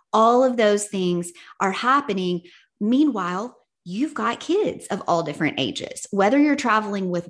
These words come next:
one or you're totally outnumbered because it's only you and you've got more than one, or maybe you have a beautiful, wonderful person <laughs> who is going along with you on this trip to help out with the kids. And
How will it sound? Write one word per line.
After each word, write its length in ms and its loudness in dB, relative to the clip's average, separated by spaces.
one 460 0
or 140 0
you're 180 0
totally 640 -4
outnumbered 840 0
because 560 -2
it's 200 -4
only 260 0
you 320 -2
and 140 -4
you've 100 -4
got 180 -2
more 200 -2
than 180 -4
one, 300 -4
or 100 0
maybe 280 2
you 200 2
have 460 0
a 60 -2
beautiful, 360 -6
wonderful 380 -2
person 480 4
<laughs> 200 -12
who 120 2
is 120 4
going 280 0
along 440 2
with 160 -4
you 180 -4
on 180 -4
this 160 -8
trip 300 -4
to 80 -6
help 300 -4
out 260 0
with 140 -6
the 60 -8
kids. 440 -2
And 460 0